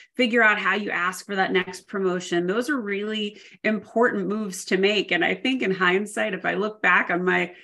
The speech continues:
long career, I wish I hired a coach. I could have gone places a lot faster. I would have had less doubt. I would have had much more confidence in my ability. And that's the kind of the beauty of hiring a coach. So totally on board with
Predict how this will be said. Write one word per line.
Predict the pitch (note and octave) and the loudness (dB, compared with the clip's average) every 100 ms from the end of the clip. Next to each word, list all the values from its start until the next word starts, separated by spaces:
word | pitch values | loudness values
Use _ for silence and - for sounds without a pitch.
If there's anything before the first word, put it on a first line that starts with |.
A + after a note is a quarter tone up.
| - _ | -20 _
long | E3 F3+ F#3+ G3+ G3 G3+ | 2 4 4 4 0 -2
career, | G3 G3+ G3 G3+ A#3+ C4+ - - | -2 0 0 2 2 0 -8 -2
I | A#3 E4+ | 4 4
wish | D#4 G#4+ A#4+ | 4 2 2
I | C4+ G#3+ | 2 2
hired | G3+ G3 F#3+ F#3 | 4 2 2 2
a | F#3 | -2
coach. | - F#3 F3+ - | -4 -4 -4 -6
I | A3 A#3+ | -2 -2
could | - C#4+ | 0 0
have | A#3+ | 0
gone | A3 A3 A#3+ B3 | 0 0 0 -2
places | B3 A#3 B3 A3 | -2 -4 -4 -8
a | G#3+ | -4
lot | G3+ G#3 - - | 2 2 2 -2
faster. | A3 B3 A4+ - G3 F3 - - | 0 0 -2 0 2 2 -2 -6
I | - | -4
would | G#3+ A3+ | 0 -2
have | A3 | -2
had | G#3+ G#3 | -4 -4
less | G3+ G#3 | -6 -6
doubt. | - - D#3+ F#3+ E3 - | -8 -2 0 2 0 0
I | E3+ | 0
would | F#3 | 0
have | F3+ | -4
had | F#3+ E3+ | -4 -4
much | F#3 G#3+ A3+ | -2 -2 -4
more | G#3+ G3 F#3+ F#3 - _ _ _ | -4 2 2 0 -8 _ _ _
confidence | G#3+ G#3 G3 G3 F3+ E3+ | 2 2 2 2 2 0
in | F3 | -2
my | F3 E3+ | -2 0
ability. | E3+ D3+ E3 E3+ D#3+ D#3 | 0 0 0 0 0 -2
And | E3 | -2
that's | F3+ F#3+ - | -2 -2 -6
the | D#3 | -8
kind | F#3 F3 | -2 0
of | |
the | E3 | 0
beauty | D#3 E3 F3 F#3 F3 E3 | -2 -4 -2 0 4 2
of | D#3+ | 2
hiring | F3 E3 E3 D#3+ | -2 0 2 0
a | D#3+ | -2
coach. | F#3+ D#3+ - | -2 -2 -2
So | - E3 | -6 -6
totally | D#3+ - D4+ G4+ F#4+ C4+ | -6 0 2 4 4 4
on | G#3 F#3 D#3+ | 6 4 2
board | D#3+ D#3 D#3 | -2 -2 -2
with | D#3 | -4